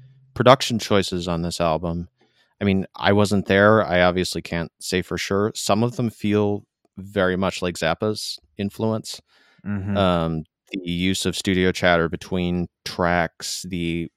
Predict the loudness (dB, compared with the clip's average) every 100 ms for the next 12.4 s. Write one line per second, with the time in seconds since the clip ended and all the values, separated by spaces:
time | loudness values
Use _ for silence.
0 | -10 0 2 2 2 0 0 -2 0 -2
1 | 0 0 -2 -8 -8 _ _ _ _ -6
2 | -6 -4 -6 -6 -8 _ _ -12 -10 -10
3 | -14 _ _ _ _ _ _ -6 -4 -4
4 | -4 -4 -4 -2 0 0 0 -2 -2 -2
5 | -2 -2 -2 -6 -10 _ _ _ _ -8
6 | -6 -2 0 -2 -4 _ -20 -20 _ 4
7 | 6 8 6 2 0 6 6 6 2 -6
8 | _ -4 -2 -2 -2 -2 -2 -4 -4 -4
9 | -4 -6 -4 -2 -4 -8 _ -10 -6 -4
10 | 2 2 2 0 -2 -2 -6 -6 -2 -2
11 | -4 _ _ _ -20 -20 -12 -4 -4 -2
12 | -2 -2 -4 -4